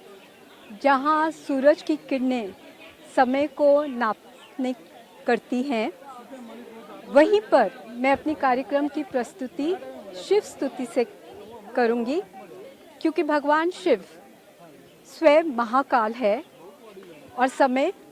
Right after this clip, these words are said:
से बंधे नहीं हैं। भूत, वर्तमान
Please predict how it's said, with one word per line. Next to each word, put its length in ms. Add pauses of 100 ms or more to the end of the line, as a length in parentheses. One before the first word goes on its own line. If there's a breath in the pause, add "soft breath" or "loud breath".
(220)
से 80
बंधे 360
नहीं 380
हैं। 200 (2000)
भूत, 260 (880)
वर्तमान 640